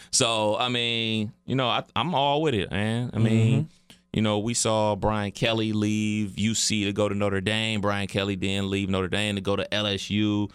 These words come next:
Speaker 1: Uh, Luke Fickell leaving U C to go to Wisconsin. Like, this is,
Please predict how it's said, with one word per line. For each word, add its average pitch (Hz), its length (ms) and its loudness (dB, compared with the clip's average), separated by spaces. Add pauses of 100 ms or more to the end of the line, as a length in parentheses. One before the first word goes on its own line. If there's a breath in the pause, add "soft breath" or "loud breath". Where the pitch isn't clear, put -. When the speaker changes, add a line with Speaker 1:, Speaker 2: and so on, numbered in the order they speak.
(480 loud breath)
Speaker 1:
Uh, 92 240 0
Luke 98 200 0
Fickell 101 520 -2
leaving 101 380 -2
U 101 180 -2
C 104 460 -4
to 95 100 -2
go 101 160 -2
to 98 80 -2
Wisconsin. 107 640 -2
Like, 95 240 -2
this 110 220 -2
is, 117 400 -2